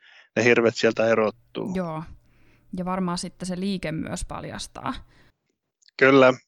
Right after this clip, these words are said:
Speaker 1: kyllä, joo. Joskus on, saattaa tähänkin aikaan olla tosi paljon tykkylunta, niin silloin varsinkin saattaa jäädä sinne
Speaker 2: <laughs>
Speaker 1: tykkypuiden taakse joku hirvi, mutta kaikki hirvethän ei lähde liikkeelle, vaikka se kopteri siitä läheltä-,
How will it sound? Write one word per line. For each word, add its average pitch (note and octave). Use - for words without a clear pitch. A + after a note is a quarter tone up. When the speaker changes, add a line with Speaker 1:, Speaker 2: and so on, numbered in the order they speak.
Speaker 1:
kyllä, B2+
joo. A#2+
Joskus B2
on, C3
saattaa B2+
tähänkin C3
aikaan B2+
olla B2+
tosi C3
paljon B2+
tykkylunta, A2
niin G#2+
silloin A2+
varsinkin A2+
saattaa A2+
jäädä A2+
sinne -
Speaker 2:
<laughs> -
Speaker 1:
tykkypuiden A2+
taakse A#2+
joku G#2+
hirvi, G#2+
mutta A2
kaikki C3+
hirvethän C#3
ei C#3+
lähde B2
liikkeelle, A#2+
vaikka A2+
se A#2+
kopteri A#2+
siitä B2
läheltä-, C3